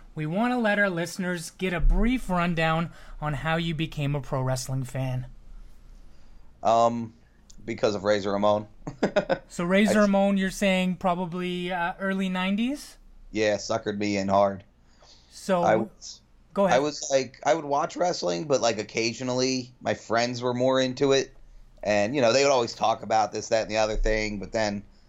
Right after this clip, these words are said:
Speaker 2: you know, my brother showed me one day. He's like, "You gotta check out this guy, Razor Ramon. He's new." And it was, he hadn't even debuted yet. And he'd do his little promos and stuff. And I was like, "Oh, man, I can't wait to see this guy." And then when I seen him do the Razor's Edge, I was like, "I can't wait to see him do that again next week."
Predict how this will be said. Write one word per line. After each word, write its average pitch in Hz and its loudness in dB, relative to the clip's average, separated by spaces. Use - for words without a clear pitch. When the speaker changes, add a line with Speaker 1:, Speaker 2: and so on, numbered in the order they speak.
Speaker 2:
you 104 -2
know, 104 0
my 90 2
brother 110 2
showed 117 0
me 107 -8
one 113 2
day. 104 -2
He's 101 -4
like, - -10
"You 113 -14
gotta 143 2
check 147 -2
out 127 2
this 131 -6
guy, 131 0
Razor 123 0
Ramon. 127 0
He's 104 -8
new." 123 0
And 98 -2
it 120 -2
was, 120 -2
he 135 -2
hadn't 135 2
even 117 -4
debuted 104 -2
yet. 95 -4
And - -14
he'd 95 -8
do 101 -2
his 98 -2
little 95 0
promos 107 2
and 110 -8
stuff. 113 2
And 98 -8
I - -12
was - -2
like, - -6
"Oh, 107 2
man, 110 2
I 110 2
can't 110 -2
wait 107 -2
to 104 -8
see 120 -2
this 113 0
guy." 85 -6
And 110 2
then 113 4
when 110 2
I 107 0
seen 120 0
him 98 -4
do 117 -2
the 107 0
Razor's 107 0
Edge, 101 0
I 87 -4
was 92 -4
like, 101 -4
"I 120 2
can't 110 -4
wait 107 -2
to 107 -6
see 113 0
him 101 0
do 110 2
that 101 4
again 101 0
next 107 -2
week." 92 -12